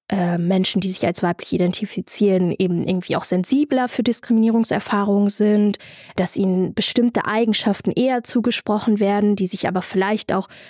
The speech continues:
auf rassistischer Ebene zusprechen lassen.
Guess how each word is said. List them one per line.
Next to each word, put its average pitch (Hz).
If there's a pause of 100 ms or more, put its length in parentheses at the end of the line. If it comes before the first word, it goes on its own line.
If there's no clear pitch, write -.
(140)
auf -
rassistischer 262
Ebene 226 (180)
zusprechen 214
lassen. 208